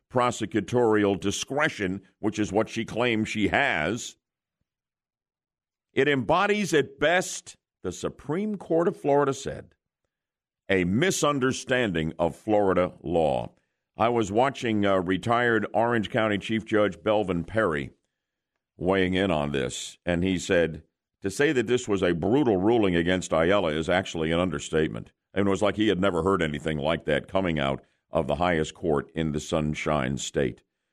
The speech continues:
The issue is that prosecutorial discretion is supposed to be something that a state attorney exercises on a case-by-case basis because every case is different. But you don't all of a sudden rule out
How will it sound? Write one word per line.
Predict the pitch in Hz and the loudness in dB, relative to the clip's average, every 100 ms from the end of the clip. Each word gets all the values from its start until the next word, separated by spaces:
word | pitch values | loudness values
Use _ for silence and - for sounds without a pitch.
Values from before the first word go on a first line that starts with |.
| _ | _
The | - 117 | 0 2
issue | 180 - 101 | 2 -2 0
is | 87 104 | 0 0
that | 101 | -2
prosecutorial | 107 127 135 104 107 107 104 104 98 - - | 0 0 0 -6 -8 -2 0 2 2 -2 -6
discretion | 101 - 92 85 98 | -6 -2 0 0 0
is | 98 | -2
supposed | 101 87 156 196 - | -2 0 0 0 -4
to | |
be | 85 80 78 123 139 - _ _ _ - | -2 2 2 2 -2 -10 _ _ _ -8
something | 131 131 131 | -2 -2 0
that | 123 104 | 0 0
a | |
state | 98 120 110 | 0 0 0
attorney | 104 113 110 107 | 0 0 2 2
exercises | 80 107 - 104 92 98 110 123 | 2 -2 -2 -2 0 0 -2 -6
on | |
a | 120 | -4
case-by-case | 104 92 - 110 117 123 127 | -2 -2 0 -4 0 -2 -2
basis | 170 214 - - | -2 -2 -2 -8
because | - 120 113 101 | -6 -2 0 0
every | 90 117 | -2 -6
case | - 80 78 | -4 -4 -4
is | 107 110 | -6 -6
different. | - 190 - - - _ _ _ _ _ _ _ _ _ _ _ _ | -6 -8 -8 -14 -14 _ _ _ _ _ _ _ _ _ _ _ _
But | 135 131 | -2 0
you | 143 | 0
don't | 135 147 160 | 2 2 0
all | - 147 160 | 2 2 4
of | 123 | 2
a | |
sudden | 120 - 165 147 82 85 _ _ | -2 0 0 0 -4 -8 _ _
rule | - 82 135 165 147 | -8 0 2 4 4
out | 143 175 98 87 | 4 2 -2 -4